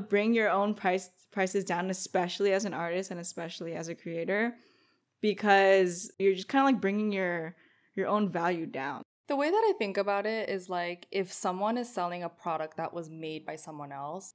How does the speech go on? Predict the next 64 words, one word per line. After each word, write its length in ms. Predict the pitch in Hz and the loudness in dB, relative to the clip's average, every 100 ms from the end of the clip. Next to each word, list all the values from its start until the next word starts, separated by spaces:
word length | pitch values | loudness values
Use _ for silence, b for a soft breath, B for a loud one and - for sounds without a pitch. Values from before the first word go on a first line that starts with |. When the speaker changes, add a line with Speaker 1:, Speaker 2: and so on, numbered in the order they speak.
| - | 2
Speaker 2:
I 100 | 190 | 4
wouldn't 240 | 233 233 | 4 2
feel 140 | 233 | 0
so 160 | 214 208 | 0 0
bad 180 | 175 165 | 0 0
about 240 | 175 156 | 0 -4
haggling 420 | - 160 160 147 147 | -4 -8 -8 -10 -8
that 240 | - - | -6 -6
because 340 | 175 175 165 170 | -4 -4 -4 -8
you 220 | 165 185 | -8 -2
got 160 | 208 | -2
the 80 | 214 | -2
product 240 | 208 185 180 | -6 -6 -6
from 80 | 180 | -10
someone 280 | 175 170 | -10 -8
else. 180 | 160 160 | -10 -6
You're 100 | 175 | -6
just 220 | 175 180 | -6 -4
a 40 | 190 | 0
Speaker 1:
Yeah, 40 | |
you're 200 | 175 269 | 6 8
Speaker 2:
middleman 80 | 214 | 8
Speaker 1:
distributor. 300 | - 370 214 185 | 6 4 6 6
Speaker 2:
distributing. 360 | 196 175 160 294 | 4 2 0 4
Speaker 1:
Yeah, 180 | 226 | 4
yeah. 240 | 170 196 - | 4 -2 -4
It's 80 | 196 B B B _ | -12 B B B _
Speaker 2:
However, 680 | 226 196 220 214 226 220 | 2 6 6 6 4 4
Speaker 1:
different. 160 | 214 214 | 2 0
Speaker 2:
the 80 | 208 | -2
way 480 | 185 190 202 220 226 | 0 2 2 0 0
that, 400 | 220 190 180 175 - | 0 0 0 -4 -6
the 160 | 190 | -2
way 140 | 190 196 | 2 2
that 120 | 220 | 4
I 80 | 208 | 4
am 140 | 190 | 2
understanding 920 | 180 175 180 175 175 170 170 165 165 170 | 0 -2 -6 -6 -6 -6 -6 -8 -10 -12
why 220 | 180 165 | -6 -6
you 240 | 165 180 214 | -4 -4 -2
felt 300 | 214 180 180 | -2 -2 -4
bad 240 | 170 170 | -6 -4
is 100 | 165 | -6
because 640 | - 180 185 170 170 - _ | -8 -6 -4 -6 -8 -18 _
she's 460 | - - 196 220 - | -10 -6 -2 -2 -2
th-, 120 | 233 | -4
gonna 200 | 202 196 | -2 0
be 100 | 180 | 0
the 100 | 175 | -2
person 360 | 180 175 170 165 | -4 -8 -8 -10
who 140 | 175 | -10
puts 260 | 175 180 - | -6 -6 -4
her 80 | |
time 340 | 175 - 170 170 | -8 -6 -6 -6
and 80 | - | -6
effort 280 | 170 - 170 | -6 -6 -8
into 260 | - 190 185 | -6 -6 -4
these 180 | 180 170 | -4 -6
drawings 380 | 170 165 165 160 | -6 -8 -10 -14
for 320 | - 185 180 | -4 -2 -2
you 320 | 165 165 185 | -4 -6 -4
to 120 | 190 | -4
Speaker 1:
Mm-hmm. 100 | 165 | -6
Speaker 2:
use, 560 | 160 156 170 226 269 277 | -8 -8 -6 -4 -6 -10